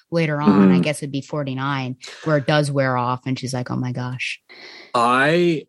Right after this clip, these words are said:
Speaker 2: am going to no prize it by
Speaker 1: Okay.
Speaker 2: saying that along with the physical cure,
Speaker 1: Mm-hmm.
Speaker 2: there's a,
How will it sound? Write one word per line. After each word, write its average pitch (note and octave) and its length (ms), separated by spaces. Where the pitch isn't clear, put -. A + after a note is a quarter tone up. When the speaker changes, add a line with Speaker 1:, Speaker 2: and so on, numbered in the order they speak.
Speaker 2:
am A#2 200
going A#2 320
to G#2 100
no G2+ 300
prize G2 480
it G#2+ 100
by G#2 180
Speaker 1:
Okay. G2+ 60
Speaker 2:
saying G2+ 640
that F#2+ 360
along A2+ 440
with B2+ 140
the B2 100
physical G#2 800
cure, G#2 880
Speaker 1:
Mm-hmm. F3+ 260
Speaker 2:
there's A#2+ 360
a, G#2 260